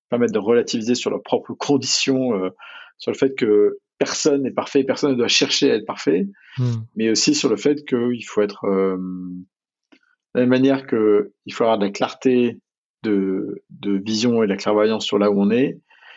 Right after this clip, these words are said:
Speaker 1: il faut avoir aussi, euh, la lucidité de savoir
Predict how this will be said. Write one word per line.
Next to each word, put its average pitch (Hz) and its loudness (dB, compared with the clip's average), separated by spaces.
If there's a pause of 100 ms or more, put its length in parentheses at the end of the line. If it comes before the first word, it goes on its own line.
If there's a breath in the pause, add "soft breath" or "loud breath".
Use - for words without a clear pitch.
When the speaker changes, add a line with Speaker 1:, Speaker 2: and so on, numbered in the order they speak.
(320 loud breath)
Speaker 1:
il 107 -6
faut - -2
avoir 110 2
aussi, 135 0 (300)
euh, 101 4
la 107 2
lucidité 127 0 (760)
de 101 2
savoir 117 0